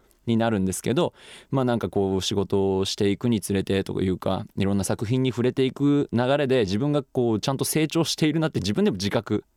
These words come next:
できるというか、なんかそんな感覚を覚えたので、自分の思ってること発言していった方がいいんじゃないかっていう。もちろんね、なんか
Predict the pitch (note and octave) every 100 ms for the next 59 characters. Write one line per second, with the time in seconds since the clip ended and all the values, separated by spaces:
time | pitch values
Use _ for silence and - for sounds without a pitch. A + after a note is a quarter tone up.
0 | _ - G#2+ B2 F#2 G1+ - - - _
1 | - - - _ _ _ - B2+ A2 C3
2 | C3+ C3 B2+ - - B2 B2 A2+ A#2+ A2+
3 | C3+ A2 G2+ F#2 F#2+ F2+ - - - A2
4 | C#3+ F#3 E3+ F#3 D#3 G#2+ G2+ G2+ A2+ C#3+
5 | D#3 - - E3 - E3+ E3 A2+ G2 C3+
6 | E3 C#3+ F#2 F2+ - - - - _ _
7 | _ _ - C3 - A#3+ D3 G#2 G2+ -
8 | _ _ _ _ _ _ _ - B2 A2
9 | F#2+